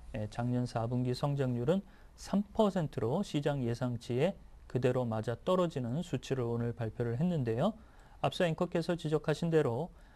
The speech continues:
아, 삼 분기 지디피 성장률이 일 점 팔 퍼센트에, 에,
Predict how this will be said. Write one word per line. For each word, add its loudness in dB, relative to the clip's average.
아, 0
삼 4
분기 2
지디피 -2
성장률이 0
일 0
점 -2
팔 -2
퍼센트에, 0
에, -4